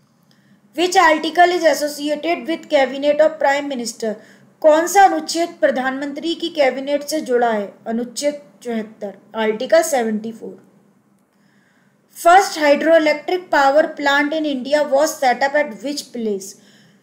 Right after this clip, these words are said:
भारत में पहला जल विद्युत संयंत्र किस स्थान पर स्थापित किया गया? सबसे पहले इसका नाम क्या है? इसका नाम है शिव समुद्रम जलप्रपात, यानी शिव समुद्रम फॉल्स के नाम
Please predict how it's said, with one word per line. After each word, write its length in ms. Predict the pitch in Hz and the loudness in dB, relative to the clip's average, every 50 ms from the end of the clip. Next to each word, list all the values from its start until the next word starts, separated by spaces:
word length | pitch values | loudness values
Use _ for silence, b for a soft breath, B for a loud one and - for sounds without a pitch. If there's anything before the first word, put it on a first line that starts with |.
| b b _ _ _ _ | b b _ _ _ _
भारत 600 | 208 262 247 262 262 262 269 277 320 359 370 - 339 | -8 -2 0 4 4 6 6 6 6 6 4 2 0
में 280 | 330 320 320 320 339 339 - - - | 0 2 4 4 2 2 -2 0 2
पहला 520 | 311 294 277 269 277 269 277 302 339 359 | 2 4 4 4 2 2 4 4 4 4
जल 400 | - 226 - - 311 330 359 359 269 | 2 2 0 2 4 4 4 4 2
विद्युत 540 | 254 277 220 208 - - 285 330 - 349 - | -2 -6 -10 -12 -8 -4 -2 -2 -2 -4 -6
संयंत्र 560 | - 277 262 247 254 269 302 330 - 349 339 - - _ _ _ - | -4 -4 -2 -2 -2 -2 -2 -4 -4 -6 -8 -10 -14 _ _ _ 2
किस 240 | 392 427 427 427 339 302 | 2 2 2 2 -4 -6
स्थान 400 | - - - 285 269 262 254 247 247 - - | -8 -10 -8 -4 -2 -2 -2 -2 -6 -2 2
पर 180 | 311 339 339 311 | 4 4 4 2
स्थापित 640 | 302 - - - 254 240 233 233 - 339 339 349 - | 0 -6 -8 -8 -6 -6 -6 -4 -4 -4 -6 -6 -8
किया 320 | - 247 240 247 247 240 | -10 -4 -2 0 0 0
गया? 220 | 214 196 196 185 180 - - _ b b b b b b b b b b b b _ | 0 -4 -8 -10 -12 -16 -20 _ b b b b b b b b b b b b _
सबसे 260 | - 349 339 - 370 | 0 0 2 2 4
पहले 180 | 349 381 381 392 | 4 6 6 6
इसका 220 | 381 381 - 403 403 | 4 4 4 2 4
नाम 300 | 359 330 320 320 330 320 | 4 4 4 2 2 2
क्या 140 | - 339 349 | 4 4 6
है? 140 | 381 370 381 427 | 6 4 4 0
इसका 300 | 294 - - - 359 359 | -6 -6 -2 0 0 2
नाम 280 | 330 302 294 285 294 | 2 0 0 0 0
है 80 | 339 359 | 0 0
शिव 320 | 359 - - - 427 440 440 | 0 -2 0 2 2 2 2
समुद्रम 800 | - - - 330 285 262 269 254 254 247 277 269 269 269 294 277 | -2 -2 0 0 0 0 -2 -2 0 2 4 4 4 4 0 -2
जलप्रपात, 840 | - 247 247 247 247 - - 240 226 - 226 214 214 214 208 - - - | 0 0 0 0 0 -2 -4 -6 -4 -4 -4 -4 -4 -4 -6 -8 -10 -6
यानी 200 | 233 240 247 302 | -4 -2 -2 -2
शिव 280 | 302 - - 392 427 440 427 | -2 -2 0 2 2 2 0
समुद्रम 640 | - - 311 269 247 247 240 226 254 254 269 285 294 | -2 -2 -2 0 0 0 0 2 2 2 2 2 -2
फॉल्स 500 | - - 226 214 196 185 185 - - - | -6 -6 -4 -4 -4 -4 -6 -10 -14 -8
के 120 | - 277 | -6 -4
नाम 260 | 277 262 233 214 202 | -2 -2 -2 -4 -6